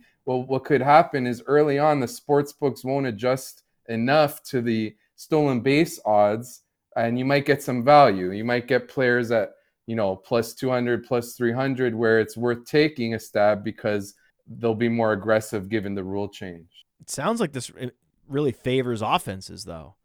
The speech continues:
Speaker 2: If the pitchers can't get prepared as easily and they can't hold runners on as easily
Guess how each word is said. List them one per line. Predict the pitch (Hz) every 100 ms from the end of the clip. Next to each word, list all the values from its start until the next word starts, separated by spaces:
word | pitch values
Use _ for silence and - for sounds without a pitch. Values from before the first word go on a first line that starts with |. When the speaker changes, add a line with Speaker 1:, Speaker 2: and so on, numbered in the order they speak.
| _ _
Speaker 2:
If | - 123 - _
the | 123
pitchers | 110 - - 208 - 196 202 202 190 -
can't | - - 165 165 160 _ _ _ - - 107
get | 110 160 -
prepared | 147 - 147 147 135
as | 107
easily | 107 98 95 98 104
and | 113
they | 117
can't | - 135 -
hold | - 170 131
runners | 143 127 120
on | 147 214
as | 156
easily | 107 101 98 98 98